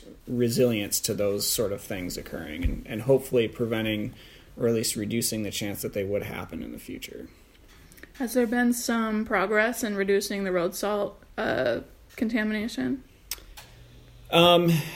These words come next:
Speaker 1: the village and town have both done different things. Um, so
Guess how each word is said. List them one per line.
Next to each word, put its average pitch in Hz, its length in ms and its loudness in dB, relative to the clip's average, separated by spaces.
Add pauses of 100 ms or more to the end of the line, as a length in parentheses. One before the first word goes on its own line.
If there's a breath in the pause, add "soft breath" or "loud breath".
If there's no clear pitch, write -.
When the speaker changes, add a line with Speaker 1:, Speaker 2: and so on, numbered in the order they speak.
(280 loud breath)
Speaker 1:
the 202 140 10
village 202 640 8
and 180 180 4
town 156 440 6
have 143 180 4
both 151 320 8
done 147 400 6
different 135 380 2
things. 196 800 2 (200)
Um, 131 360 4
so 135 560 8